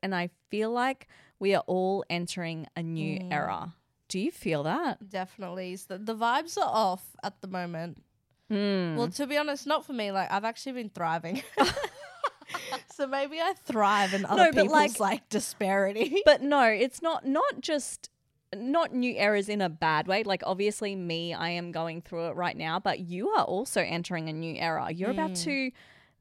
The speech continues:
Speaker 1: be living by yourself,
Speaker 2: I
Speaker 1: girl.
Speaker 2: know.
Speaker 1: What are you gonna do?
Speaker 2: I don't know. I don't
Speaker 1: Well,
Speaker 2: even have a fridge.
Speaker 1: You don't even have a washing machine.
Speaker 2: I know.
Speaker 1: You don't even have a bed. You're literally gonna move in with one suitcase.
Speaker 2: Oh my God. Okay, I wouldn't go that far.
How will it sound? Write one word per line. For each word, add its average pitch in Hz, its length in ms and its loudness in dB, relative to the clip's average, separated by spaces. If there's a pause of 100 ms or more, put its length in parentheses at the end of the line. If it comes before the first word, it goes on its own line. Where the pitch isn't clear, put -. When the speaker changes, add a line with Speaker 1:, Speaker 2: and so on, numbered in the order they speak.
(200)
Speaker 1:
be 220 180 2
living 208 400 4
by 214 160 2
yourself, 190 640 2
Speaker 2:
I 165 60 -2
Speaker 1:
girl. 160 260 2
Speaker 2:
know. 180 400 -8 (240)
Speaker 1:
What 233 120 2
are 294 40 4
you 320 100 0
gonna 311 120 2
do? 208 500 0 (140)
Speaker 2:
I 202 100 -12
don't 254 200 -6
know. 214 600 -6 (480)
I 226 60 -10
don't 269 120 -2
Speaker 1:
Well, 302 80 -8
Speaker 2:
even 311 140 -6
have 320 160 -10
a 302 60 -10
fridge. 240 720 -6
Speaker 1:
You 254 80 0
don't 302 180 4
even 330 160 -2
have 330 140 -2
a - 20 -2
washing 269 400 0
machine. 214 600 -6
Speaker 2:
I 233 60 -6
know. 240 440 -8
Speaker 1:
You 233 60 -2
don't 240 180 6
even 254 160 0
have 254 140 0
a 226 80 0
bed. 208 360 2
You're 208 120 0
literally 233 280 0
gonna 240 140 0
move 214 300 0
in 226 140 -2
with 208 120 -2
one 190 280 -2
suitcase. 196 760 -4
Speaker 2:
Oh 262 120 -4
my 294 180 -6
God. 170 240 -6
Okay, 202 220 -8
I 202 140 -4
wouldn't 220 200 -6
go 226 120 -2
that 196 260 4
far. - 300 8